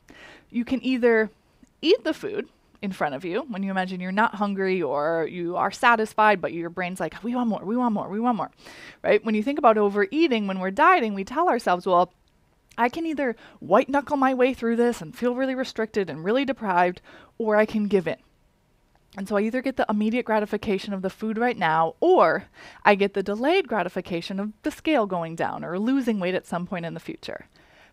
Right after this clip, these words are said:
But what you miss when those are your only two options is you miss that you get the immediate gratification of feeling really good in your body right now because you're not overeating. And when you teach your brain, "Oh,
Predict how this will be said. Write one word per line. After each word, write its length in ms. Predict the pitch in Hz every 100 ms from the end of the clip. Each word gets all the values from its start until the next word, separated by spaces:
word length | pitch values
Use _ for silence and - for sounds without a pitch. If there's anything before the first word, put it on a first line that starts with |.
| _
But 180 | 226 -
what 220 | 233 -
you 180 | 233 247
miss 580 | 247 403 196 - - -
when 180 | 202 208
those 240 | 240 262
are 100 | 277
your 160 | 254 247
only 240 | 254 262
two 220 | 247 254
options 580 | 294 392 - 214 214 208 - - - _ _
is 140 | 247
you 120 | 247
miss 240 | 247 277 -
that 160 | 370
you 160 | 330 339
get 260 | 240 208 -
the 160 | 233
immediate 720 | 233 202 208 208 208 262 320
gratification 1040 | - 185 202 220 294 285 202 165 - 196 208 - -
of 160 | 214 _
feeling 480 | - 214 233 285 285 247
really 340 | 185 180 202 240
good 300 | 190 175 180
in 100 | 208
your 140 | 220
body 300 | 196 175 190
right 200 | 220 262
now 160 | 185 147
because 300 | 190 214 190
you're 100 | 202
not 220 | 170 165
overeating. 640 | 214 214 240 302 294 - - - - - -
And 120 | 226
when 140 | 226
you 140 | 233 240
teach 400 | - 359 523 -
your 100 | 294
brain, 380 | 196 175 170 - -
"Oh, 380 | 302 392 262